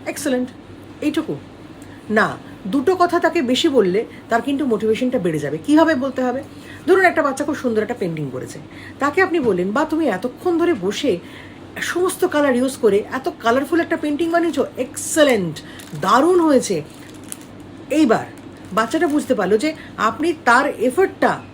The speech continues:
সেটা অ্যাপ্রিশিয়েট করলেন, সেটা নোটিস করেছেন। এই কথাটাতে তার মোটিভেশনটা অনেক বেড়ে যাবে। লক্ষ্য করে দেখবেন, ভালো কাজের জন্য মানুষ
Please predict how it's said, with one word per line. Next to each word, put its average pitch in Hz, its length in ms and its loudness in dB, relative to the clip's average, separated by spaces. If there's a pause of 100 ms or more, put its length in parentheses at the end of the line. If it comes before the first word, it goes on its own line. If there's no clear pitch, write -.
(280)
সেটা 302 200 -2
অ্যাপ্রিশিয়েট 269 440 -2
করলেন, 196 180 0
সেটা 262 180 -2
নোটিস 269 300 2
করেছেন। 180 360 0 (440)
এই 294 300 4
কথাটাতে 262 480 0
তার 233 260 2
মোটিভেশনটা 214 720 -2 (420)
অনেক 233 280 6
বেড়ে 151 180 0
যাবে। 135 220 -6 (280)
লক্ষ্য 277 180 4
করে 277 140 0
দেখবেন, 240 280 0 (1200)
ভালো 269 280 6
কাজের 330 280 2
জন্য 339 200 2
মানুষ 302 440 2